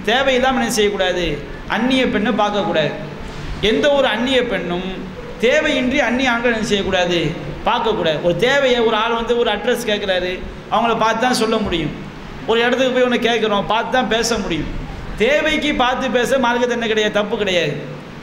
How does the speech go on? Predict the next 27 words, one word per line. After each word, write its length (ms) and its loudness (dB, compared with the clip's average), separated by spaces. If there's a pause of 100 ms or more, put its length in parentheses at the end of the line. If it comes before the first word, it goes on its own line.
(260)
தேவையில்லாமல் 1120 2 (240)
அந்நிய 440 2
பெண்கள் 360 0
அந்நிய 360 0
ஆண்களை 420 0
பார்ப்பதும் 520 -2 (420)
அந்நிய 420 0
ஆண்கள் 260 2
அந்நிய 340 2
பெண்களை 340 0
பார்ப்பதும் 240 0
இஸ்லாம் 340 0
என்ன 180 -4
செய்யுது? 440 0 (280)
தடுக்குது. 420 0 (760)
இப்போ 240 2
வந்து 200 2
பெண்கள் 340 2
அல்லாஹ் 280 2
பார்வையை 380 2
தாழ்த்த 260 0
சொல்றானா 360 0
இல்லையா? 340 -2 (480)
ஏன் 140 2
அல்லாஹ் 340 0
தாழ்த்த 240 0
சொல்றான்? 480 -2